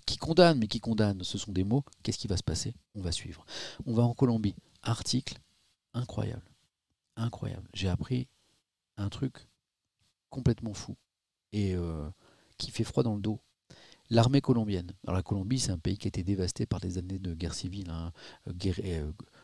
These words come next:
les autorités, euh, les guerrilleras, la guérilla, euh, les, les milices, euh, d'extrême gauche, euh, d'extrême droite aussi. Euh, ça a donné un, un champ de bataille pendant très longtemps.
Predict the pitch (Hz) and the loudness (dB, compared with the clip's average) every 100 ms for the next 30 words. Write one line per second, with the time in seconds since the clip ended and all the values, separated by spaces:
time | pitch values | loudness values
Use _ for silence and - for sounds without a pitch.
0 | _ 92 90 95 85 80 117 117 120 - | _ -2 0 2 2 4 4 6 4 0
1 | 98 92 98 95 92 87 90 98 107 - | -2 -2 0 0 0 -2 0 0 -2 0
2 | 95 90 95 95 95 101 110 - - - | 2 2 2 2 2 2 0 -4 -14 -6
3 | 101 85 85 85 92 95 92 98 101 101 | 0 2 2 2 2 0 2 2 2 2
4 | 110 - - 90 87 82 107 - - 98 | 2 0 -2 -4 -4 0 0 0 -2 -4
5 | 92 90 110 117 - 82 73 92 139 - | -4 2 6 6 4 0 -2 4 6 6
6 | 120 101 101 101 87 - 113 - - - | 4 4 2 2 0 -2 -4 -8 -14 -14
7 | - - - 98 92 95 - 113 98 98 | -14 -14 2 4 6 6 6 4 4 4
8 | 104 82 - _ _ _ _ _ _ _ | 4 2 -6 _ _ _ _ _ _ _
9 | - 87 85 - 95 85 92 - - 143 | -6 -4 -6 -8 -6 -6 -2 2 4 6
10 | 123 107 117 98 - 98 - 127 104 101 | 4 4 2 2 0 -2 -2 0 -2 -2
11 | 107 | -4